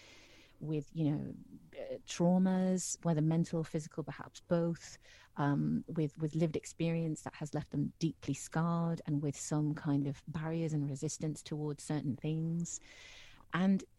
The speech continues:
and so this idea of sex, this commercial porn starry idea of sex that we're sold on a regular basis, you know,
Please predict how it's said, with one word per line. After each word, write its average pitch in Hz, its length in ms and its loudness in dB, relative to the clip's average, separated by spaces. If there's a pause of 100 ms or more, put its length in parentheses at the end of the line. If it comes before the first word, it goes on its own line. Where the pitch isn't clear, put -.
and 196 180 4
so 185 460 2 (200)
this 190 240 4
idea 185 560 2
of 175 140 2
sex, - 420 -2
this 156 200 -2
commercial 160 800 0
porn 156 300 2
starry 147 720 -2
idea 147 440 0
of 143 80 -4
sex - 280 -2
that - 140 -4
we're 147 100 -2
sold 147 380 0
on 151 100 0
a 147 40 0
regular 147 340 0
basis, 170 720 -2
you 170 120 0
know, 156 260 2